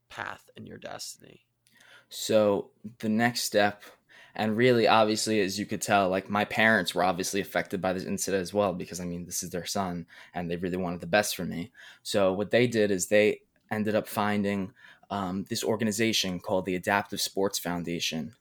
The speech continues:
Speaker 2: and it's an organization in upstate New York, and it's, um, it's all volunteers, and all the workers there are volunteers who help teach kids with physical and cognitive disabilities how to ski and snowboard.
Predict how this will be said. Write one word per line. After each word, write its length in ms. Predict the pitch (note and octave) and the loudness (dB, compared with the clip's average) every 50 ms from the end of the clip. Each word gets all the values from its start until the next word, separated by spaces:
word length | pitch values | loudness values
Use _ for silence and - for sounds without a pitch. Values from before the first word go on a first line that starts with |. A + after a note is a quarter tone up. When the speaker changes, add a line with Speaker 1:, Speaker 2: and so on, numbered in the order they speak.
| _ _ - | _ _ -10
Speaker 2:
and 160 | - G2 F#2 F2+ | -8 -6 -6 -6
it's 160 | F2+ - - | -6 -6 -6
an 60 | - | -2
organization 800 | - G#2 G#2 A2+ A2 G#2+ G2+ G#2 G2 G2 - - F#2+ F#2+ F2+ - - | -4 -4 -2 -2 -4 -2 0 0 -2 -2 -2 -4 -4 -4 -6 -6 -6
in 120 | F2+ E2 | -6 -4
upstate 400 | G2 - - - - A2+ A2+ - | -4 -4 -4 -2 -2 0 0 0
New 80 | A2 A#2+ | 2 2
York, 420 | A#2 G2+ F#2 F#2 E2 E2 - - _ _ - - - - - _ _ - | 2 2 0 0 -2 -4 -6 -14 _ _ -20 -20 -20 -20 -20 _ _ -6
and 340 | G2 G2+ G2 F#2+ F#2 - - _ - | -4 -2 -2 -2 -4 -6 -8 _ -10
it's, 180 | - G#2+ - - | -8 -6 -4 -2
um, 380 | F2+ G2+ G2 F#2+ F#2+ F2 - - _ _ _ _ | -2 0 0 -2 -2 -4 -6 -8 _ _ _ _
it's 260 | - B2+ - - - G#2+ - _ _ _ - - _ | -14 -10 -10 -10 -12 -12 -16 _ _ _ -20 -10 _
all 240 | - A#2 A#2+ B2+ B2 | 2 4 4 4 4
volunteers, 920 | A2+ B2 A#2 A#2+ A#2 A2+ G#2+ - - B2 A2 G2 F2+ F2 E2+ - - - _ - | 2 2 2 2 2 2 0 -2 -2 0 0 2 2 0 -2 -4 -6 -10 _ -8
and 280 | - G2+ G2 F#2 F2 E2 - | -6 -4 -4 -4 -6 -6 -2
all 180 | - A2+ A2 A2 | 0 0 0 2
the 80 | A2 | 0
workers 340 | G#2+ G2+ G#2 G#2 - A2+ F#2 | 2 2 2 2 2 -2 -2
there 160 | G#2 G2+ G2 | 0 0 0
are 40 | F#2+ | 0
volunteers 760 | F#2 G#2 G2+ A2 A2 A2 G#2 - A#2 G#2 G#2 G#2+ G2+ F#2+ - | 0 0 0 2 0 0 -2 -4 -2 0 2 2 0 0 -2
who 100 | - A2 | -4 -6
help 320 | G2 G2 G#2+ G2 - - - | -4 -2 -2 -2 -2 -2 -6
teach 340 | - - G#2+ G#2+ - - - | -8 -6 -6 -4 -4 -4 -4
kids 340 | - A#2+ G#2+ G2 F#2 - | -2 -2 -2 -2 -2 -6
with 120 | - G2+ - | -6 -8 -8
physical 480 | - - G#2 G2+ G#2+ - - A2 G#2 | -4 -6 -4 -4 -4 -4 -2 0 0
and 100 | G2 F#2+ | 0 -2
cognitive 520 | - - G#2+ F#2+ G2+ F#2 F#2+ G2 G#2+ G2+ F2 | -4 -2 0 0 0 -2 -4 -8 -8 -8 -6
disabilities 680 | G2+ G2 - F2+ G2 G2+ F#2+ G#2+ A2 B2 B2 A#2+ A#2+ | -6 -8 -8 -4 -2 0 0 0 2 0 0 -2 -4
how 120 | - - G2 | -4 -6 -4
to 60 | F#2+ | -2
ski 300 | - - - - A2+ G#2 | -2 -2 -2 -2 -4 -2
and 100 | G2 F#2 | -2 0
snowboard. 580 | - - G#2 G#2+ G#2 F2+ F2 F2 E2+ D2 D2 | -2 0 0 0 -2 -2 -2 -4 -4 -4 -4